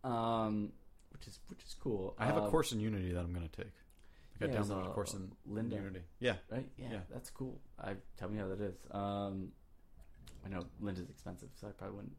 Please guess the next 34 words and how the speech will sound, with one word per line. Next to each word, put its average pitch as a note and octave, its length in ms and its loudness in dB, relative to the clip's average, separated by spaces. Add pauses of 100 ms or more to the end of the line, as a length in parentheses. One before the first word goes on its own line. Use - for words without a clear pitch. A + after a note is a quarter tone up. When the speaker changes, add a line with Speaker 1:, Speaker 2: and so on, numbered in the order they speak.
(120)
Speaker 1:
ever - 120 -8
take A#2 220 -4
it. - 160 -8
But, F2 140 0
um, F#2+ 220 0
Speaker 2:
I G2+ 100 4
just F#2 300 -4
signed G2 180 2
up F#2 80 2
for F#2 240 0
it - 120 -4
because G2+ 240 4
work G#2+ 280 6
was, F#2 440 -2 (420)
uh, F2 340 4
there's, F#2+ 240 2
like, - 120 -4
a - 40 -6
Perl A2 220 4
course F#2 300 0
that - 100 -6
I - 20 -2
was F#2 120 0
like, G#2 100 0
"I'm D#3 80 -4
gonna D#3+ 120 -4
take C#3 240 0
this," C3 260 0
and G2+ 80 -4
they're G#2 80 -2
just G2+ 120 -8
like, A2 100 -4
"All A#2 60 -4
right." G#2 80 -10